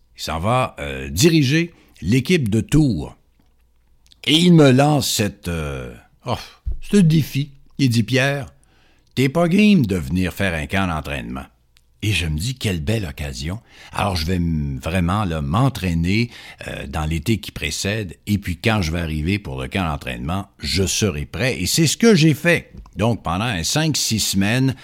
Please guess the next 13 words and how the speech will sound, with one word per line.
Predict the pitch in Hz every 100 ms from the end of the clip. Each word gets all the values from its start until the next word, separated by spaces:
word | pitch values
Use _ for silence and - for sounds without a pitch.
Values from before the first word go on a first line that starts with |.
| - - -
je | 73
me |
suis | 73 101 98
entraîné | 127 123 117 120 151
avec | 101 87 80
l'équipe | 85 107 90
de | 78
Tours. | 73 90 107 117 -
Je | 95 87 156
ne | 165 185 190
ferai | - 120 120 110
pas | - 147 123
l'équipe. | 80 78 113 123